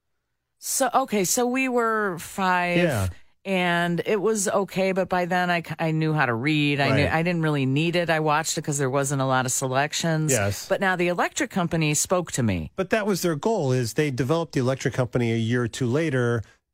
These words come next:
Speaker 2: to get the people
Speaker 1: The
Speaker 2: that
Speaker 1: tweens.
Speaker 2: were already ele-, yeah, they were ahead of Sesame Street.
Speaker 1: Yeah.
Speaker 2: Yeah.
Speaker 1: I, so I love the Electric Company, and even that was too slow. Like, they would do
Speaker 2: <laughs>
Speaker 1: buh,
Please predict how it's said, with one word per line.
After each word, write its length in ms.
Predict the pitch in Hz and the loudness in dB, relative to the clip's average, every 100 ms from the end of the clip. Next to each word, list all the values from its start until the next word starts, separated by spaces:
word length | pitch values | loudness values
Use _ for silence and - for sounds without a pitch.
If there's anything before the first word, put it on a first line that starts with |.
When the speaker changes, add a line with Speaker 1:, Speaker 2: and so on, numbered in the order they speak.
| - | -8
Speaker 2:
to 100 | 143 | -4
get 320 | 127 147 - | -2 -2 0
the 80 | 143 | 0
people 360 | 131 123 127 | 0 2 2
Speaker 1:
The 100 | 120 | 4
Speaker 2:
that 40 | 123 | 4
Speaker 1:
tweens. 220 | 202 127 | 4 4
Speaker 2:
were 100 | - | 4
already 300 | 131 127 127 | 4 2 2
ele-, 320 | 117 113 131 | 2 0 0
yeah, 280 | 135 113 92 | 0 0 0
they 120 | 104 | 0
were 120 | 113 | 0
ahead 440 | 120 120 98 139 123 | 0 -2 0 0 0
of 220 | 110 104 | 0 -2
Sesame 540 | - - 92 - 95 82 | -4 -2 -2 0 -2 -2
Street. 360 | - 82 78 | -6 -10 -10
Speaker 1:
Yeah. 320 | 151 131 104 69 | -4 0 0 -2
Speaker 2:
Yeah. 220 | 110 82 76 - - | -4 -6 -8 -12 -2
Speaker 1:
I, 120 | 208 - | -2 0
so 200 | - 226 | 0 0
I 200 | - 247 | 2 0
love 260 | 269 240 208 | 0 0 0
the 80 | |
Electric 440 | 208 185 175 175 165 | 0 2 0 -2 -2
Company, 440 | 160 151 156 156 | -2 0 0 2
and 80 | 160 | 2
even 200 | 202 220 | 2 2
that 200 | 185 170 | 2 0
was 140 | 151 - | -2 -2
too 160 | 170 156 | -2 -2
slow. 560 | - 156 139 139 135 | 0 0 2 2 2
Like, 240 | 123 117 120 | 2 0 0
they 140 | 127 | 0
would 220 | 120 117 | 2 0
do 180 | 127 123 | 2 2
Speaker 2:
<laughs> 100 | 120 | 2
Speaker 1:
buh, 320 | 120 165 120 | 2 2 0